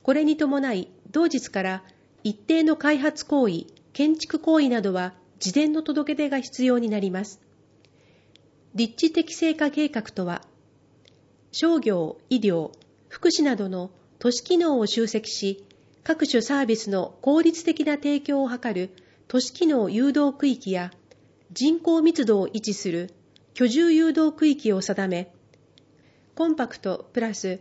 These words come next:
ネットワークのまちづくりを目指す計画です。市への届け出が必要となる行為とは、住まいや暮らしに必要な施設などの立地の動きを事前に把握するため、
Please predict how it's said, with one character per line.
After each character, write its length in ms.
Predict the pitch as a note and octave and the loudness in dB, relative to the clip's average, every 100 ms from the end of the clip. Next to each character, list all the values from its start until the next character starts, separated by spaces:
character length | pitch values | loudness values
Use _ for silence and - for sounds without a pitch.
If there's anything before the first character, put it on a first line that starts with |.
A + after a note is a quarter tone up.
| - | -8
ネ 120 | - G#3+ | -2 -2
ッ 20 | |
ト 180 | G#3+ D#4+ | 0 0
ワ 140 | E4 | 2
ー 40 | |
ク 140 | D#4+ A#3+ | 0 -2
の 100 | G#3 | -2
ま 120 | G3 | -2
ち 100 | A3+ | -2
づ 160 | C4+ C4+ | -4 -2
く 100 | A#3 | 0
り 140 | G#3 | 0
を 60 | F#3 | 0
目 80 | |
指 140 | F#3+ A3+ | -2 -6
す 100 | - | -6
計 180 | - F#3 | -6 -4
画 140 | F3 | -6
で 240 | E3+ E3+ F3+ | -8 -10 -10
す。 160 | - _ _ _ _ _ _ _ _ _ _ _ _ _ _ - | -14 _ _ _ _ _ _ _ _ _ _ _ _ _ _ -10
市 220 | - F4 | 0 2
へ 100 | F4+ | 2
の 140 | C4 | 0
届 300 | A#3 B3 C4 | -2 -2 0
け 40 | C4 | 0
出 120 | B3 | 0
が 100 | A#3 | -2
必 220 | G#3 - | -6 -2
要 160 | C#4+ C#4+ | 0 2
と 140 | C#4+ | 0
な 100 | C4+ | -2
る 120 | A#3 | -4
行 240 | G3 A#3+ A#3 | -2 -2 -2
為 80 | |
と 180 | F#3+ F#3 | -2 -6
は、 160 | E3 D#3+ _ _ _ _ _ _ _ _ _ _ _ | -6 -8 _ _ _ _ _ _ _ _ _ _ _
住 260 | - E4+ F4+ | -4 0 2
ま 80 | |
い 80 | E4 | 2
や 100 | B3 | -2
暮 160 | G#3+ B3 | -2 -2
ら 60 | |
し 120 | B3 B3+ | -2 -2
に 140 | B3 | -2
必 240 | A#3 - | -4 -2
要 120 | C4+ B3+ | 0 0
な 140 | B3 | -2
施 80 | A3 | -4
設 240 | C4+ B3+ | -4 -2
な 120 | A3+ | -4
ど 120 | G3 F#3+ | -4 -4
の 240 | F#3 F#3 - - | -6 -8 -14 -6
立 220 | G#3 G#3+ | -6 -4
地 140 | - | -2
の 180 | D#4+ D#4+ | 2 2
動 140 | D#4 | 2
き 140 | D4+ D4 | 0 0
を 240 | C#4 - - | 0 -2 -4
事 140 | G#3+ | -2
前 140 | D4+ D#4 | 2 2
に 140 | D4+ | 0
把 220 | A#3+ C4 | 0 -4
握 80 | B3+ | -4
す 140 | - | -8
る 80 | A#3 | -6
た 120 | A3+ | -4
め、 220 | G#3 F#3+ | -4 -4